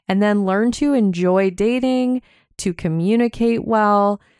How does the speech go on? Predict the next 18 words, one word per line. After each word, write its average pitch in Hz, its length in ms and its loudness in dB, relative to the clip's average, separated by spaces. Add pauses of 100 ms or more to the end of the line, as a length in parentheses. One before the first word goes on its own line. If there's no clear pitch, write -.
(120)
to 196 120 -4
work 175 260 -2
through 156 220 -8
conflict 233 640 -2
in 226 80 0
a 220 100 2
healthy 208 360 -2
way, 180 480 -2
to - 140 -6
notice 165 440 -4
red 214 280 -4
flags, 208 380 -4
yellow 196 260 0
fl-, - 160 -10 (260)
yellow 233 380 2
flags, 220 440 -2
green 233 360 2
flags, 220 580 -2